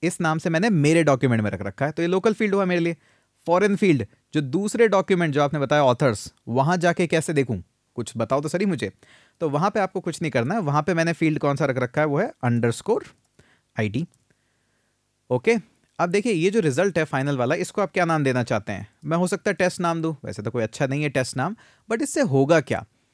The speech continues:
अब इससे हुआ क्या, यहाँ पे मैं जैसे ही आया तो देखिए आपके पास क्या आया कि मैंने उसका नाम दिया टेस्ट, तो आपके पास टेस्ट का एरे आता है। देखिए जितनों को डेटा स्ट्रक्चर समझ में आता है ना,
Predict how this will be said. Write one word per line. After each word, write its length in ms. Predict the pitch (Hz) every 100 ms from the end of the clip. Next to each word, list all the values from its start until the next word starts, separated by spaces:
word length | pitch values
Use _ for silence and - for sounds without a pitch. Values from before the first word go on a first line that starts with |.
| - -
अब 140 | 208
इससे 180 | 277 -
हुआ 300 | 247 156 190
क्या, 220 | 190 123
यहाँ 300 | 147 143 139
पे 120 | 175 220
मैं 140 | 208
जैसे 280 | 143 143 175
ही 40 |
आया 320 | 135 104 117 185 _ _ _ -
तो 60 |
देखिए 260 | 165 208 262
आपके 260 | 170 160 196
पास 220 | 202 190
क्या 160 | 202
आया 200 | 165 156 220 _ _ _
कि 60 | 151
मैंने 160 | 151
उसका 180 | 170 -
नाम 180 | 175 175
दिया 100 | 185
टेस्ट, 440 | 180 208 233 - - _ _ _ _
तो 60 | 196
आपके 240 | 180 -
पास 260 | 233 262 -
टेस्ट 260 | 190 208 -
का 160 | 269 - _ -
एरे 320 | 127 160 185
आता 260 | 131 - 95
है। 80 | - _ _ _ _
देखिए 180 | 185 208
जितनों 400 | 160 120 151 196
को 140 | 220 247
डेटा 480 | 131 98 123 123
स्ट्रक्चर 580 | 202 - 123 123 - 208
समझ 420 | 202 - 147 143
में 100 | 156
आता 220 | 135 113 117
है 60 |
ना, 140 | 123